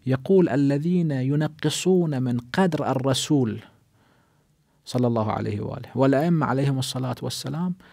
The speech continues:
هؤلاء توحيدهم ضعيف".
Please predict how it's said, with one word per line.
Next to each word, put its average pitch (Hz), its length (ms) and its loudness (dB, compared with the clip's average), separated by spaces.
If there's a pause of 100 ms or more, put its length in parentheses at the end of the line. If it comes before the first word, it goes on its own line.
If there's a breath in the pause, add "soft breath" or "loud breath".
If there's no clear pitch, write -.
(240 loud breath)
هؤلاء 143 540 2 (160)
توحيدهم 151 1400 6
ضعيف". 123 920 4